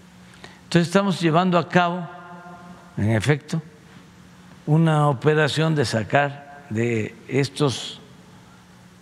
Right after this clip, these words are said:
bancos el balazo,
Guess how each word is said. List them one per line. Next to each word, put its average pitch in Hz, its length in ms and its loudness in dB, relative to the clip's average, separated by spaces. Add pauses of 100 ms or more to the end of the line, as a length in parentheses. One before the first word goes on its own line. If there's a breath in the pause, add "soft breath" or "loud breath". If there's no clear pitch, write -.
(420)
bancos 156 640 -2 (1700)
el 113 100 -2
balazo, 139 500 0